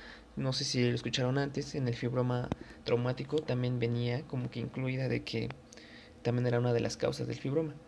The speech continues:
Pero pues aquí lo vamos a separar, ya que la hiperplasia por prótesis mal ajustada es causada por el trauma crónico producido por la prótesis mal adaptada, una dentadura, etcétera, este,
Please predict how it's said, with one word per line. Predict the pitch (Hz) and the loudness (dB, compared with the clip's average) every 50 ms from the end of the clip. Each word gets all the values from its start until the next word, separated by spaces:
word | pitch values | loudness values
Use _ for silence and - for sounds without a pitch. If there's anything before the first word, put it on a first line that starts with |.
| - - - - - - - | -20 -20 -20 -20 -10 -2 0
Pero | 143 143 135 131 | 2 2 2 0
pues | - 127 127 - - - - - - - - - | -2 -4 -4 -4 -8 -12 -16 -20 -20 -16 -12 -10
aquí | - - - 143 | -8 -4 -2 0
lo | 143 139 | 2 2
vamos | 139 139 | 0 0
a | 139 | -4
separar, | 151 139 139 127 127 127 127 | -4 -2 0 0 0 0 0
ya | - 123 123 120 | 0 0 -2 -2
que | - - 135 123 - - - - - - - - - - - - | -2 -4 -4 -4 -4 -6 -8 -14 -20 -20 -20 -20 -20 -16 -8 -2
la | 123 117 | 0 0
hiperplasia | 117 117 - 117 117 - 135 139 139 139 - 151 147 143 143 143 143 - | 2 4 2 2 2 2 2 0 2 0 0 0 2 2 0 -2 -2 -2
por | 135 117 | -2 -2
prótesis | - 131 135 - - - | 0 -2 -6 -4 -4 -2
mal | 131 131 127 | -2 0 0
ajustada | 131 - 139 135 - - 131 127 127 127 - - - - - - - - - - - - - - - - - - - - - | -2 -4 -6 -6 -2 0 2 2 2 0 -2 -6 -10 -16 -20 -20 -20 -20 -20 -20 -20 -20 -20 -20 -20 -20 -20 -20 -16 -8 -4
es | 135 131 | -2 0
causada | - 139 127 123 - 127 120 120 120 - | 4 4 4 4 4 4 4 4 4 2
por | 123 123 | 2 0
el | 117 117 | 0 0
trauma | - 120 117 120 120 123 123 120 120 120 | 0 0 2 2 2 4 4 2 2 2
crónico | - 139 147 156 165 160 - - 160 160 156 - - - - - | 2 2 4 4 2 0 -2 0 0 0 0 -4 -14 -20 -12 -4
producido | - 117 98 - - 131 120 131 135 | -2 -2 -2 0 0 -2 -2 -2 -2
por | - 123 123 | -2 -2 -2
la | 120 117 - | -2 -2 -2
prótesis | 127 131 - 123 - 123 120 120 - - - - - - - - - - - - - | -2 -2 -2 -2 -4 -2 -4 -4 -6 -10 -16 -18 -18 -18 -18 -18 -18 -18 -14 -6 0
mal | 123 120 120 | 2 4 4
adaptada, | 117 117 - - - - 135 139 139 139 135 131 127 127 | 4 2 2 0 2 4 6 6 6 6 6 4 4 2
una | 131 131 131 | 2 0 0
dentadura, | 123 123 120 120 117 117 117 123 139 143 139 127 123 123 127 | 0 0 0 0 0 2 2 2 2 2 2 2 0 0 0
etcétera, | 123 - - - - - 131 139 139 | -2 -6 -10 -8 -4 -2 0 0 0
este, | 135 135 - - 123 120 117 | -2 -4 -4 -4 -4 -4 -4